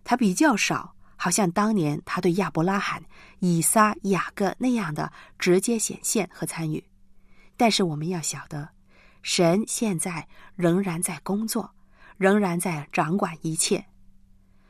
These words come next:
那第二方面，我们在应用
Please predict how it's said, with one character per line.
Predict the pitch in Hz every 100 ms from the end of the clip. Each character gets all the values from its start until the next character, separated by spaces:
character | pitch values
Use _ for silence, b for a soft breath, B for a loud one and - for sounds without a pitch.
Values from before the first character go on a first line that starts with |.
| _ -
那 | 208
第 | 320
二 | 311
方 | 208 226 254
面， | 240 196 - b b b -
我 | 233
们 | 311
在 | 339
应 | 254 302 226
用 | 202 208